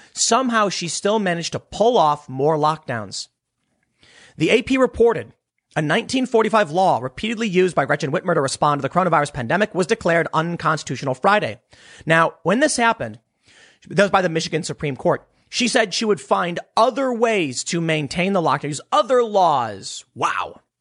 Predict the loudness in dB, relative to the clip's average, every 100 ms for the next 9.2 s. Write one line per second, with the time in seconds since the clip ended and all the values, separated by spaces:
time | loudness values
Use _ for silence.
0 | _ _ _ -2 0 0 -4 -4 -4 -2
1 | 0 0 -2 -6 -20 _ _ -10 -2 0
2 | 2 -2 0 -2 0 0 2 0 0 -4
3 | -10 -4 -2 -2 -6 -6 -4 0 2 4
4 | 2 0 0 4 2 2 0 -2 -2 -4
5 | 0 -2 2 -2 0 -4 0 0 0 -2
6 | 0 0 0 -4 -8 -8 -10 -8 -6 -4
7 | -4 -8 -12 -18 _ _ _ _ _ _
8 | _ 0 2 2 2 0 0 2 2 2
9 | -6